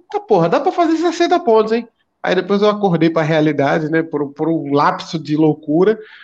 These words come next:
mas eu acordei pra realidade e quarenta e cinco pontos hoje seria festa nos aflitos. Torcer pra dar certo, mas, é, o jogo de hoje não tem nem como analisar muito tecnicamente, taticamente. O Náutico foi pro campo com o mesmo time praticamente do,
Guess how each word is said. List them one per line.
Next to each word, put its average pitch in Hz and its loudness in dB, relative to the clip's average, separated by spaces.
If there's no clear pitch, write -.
mas 160 2
eu 180 2
acordei 170 0
pra 165 0
realidade 160 2
e 170 0
quarenta 165 -2
e 165 -6
cinco 165 -6
pontos 147 -4
hoje 156 -8
seria 156 0
festa 160 -2
nos 147 -2
aflitos. 139 -6
Torcer 180 0
pra 185 0
dar 196 0
certo, 190 0
mas, 202 0
é, 160 0
o 175 2
jogo 240 2
de 226 0
hoje 226 4
não 240 -4
tem 302 0
nem 277 2
como 277 0
analisar 202 2
muito 180 -2
tecnicamente, 175 -4
taticamente. 165 -4
O - -16
Náutico 175 -4
foi 175 -16
pro - -20
campo 175 -4
com 165 -12
o - -12
mesmo 190 -2
time 165 -8
praticamente 143 -2
do, 135 0